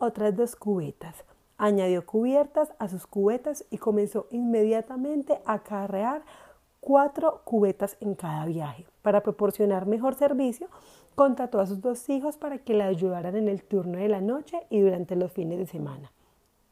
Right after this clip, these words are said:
Cuando sus hijos se marcharon a la universidad, él les dijo que se apuraran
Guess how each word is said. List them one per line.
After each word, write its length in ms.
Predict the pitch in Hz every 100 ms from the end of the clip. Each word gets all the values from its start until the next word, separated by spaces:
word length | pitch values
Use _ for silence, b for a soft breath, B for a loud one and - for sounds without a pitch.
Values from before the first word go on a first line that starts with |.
| _ _ b b b b -
Cuando 300 | 240 240 240
sus 200 | 240 240
hijos 200 | 214 247
se 100 | 285
marcharon 460 | 269 220 202 170
a 60 | 220
la 80 | 247
universidad, 720 | 202 185 180 - 175 175 262 - B B B
él 260 | - 226 214
les 220 | 220 220
dijo 380 | 208 277 294 403 -
que 140 | 262
se 100 | 233
apuraran 640 | 208 196 185 190 240 302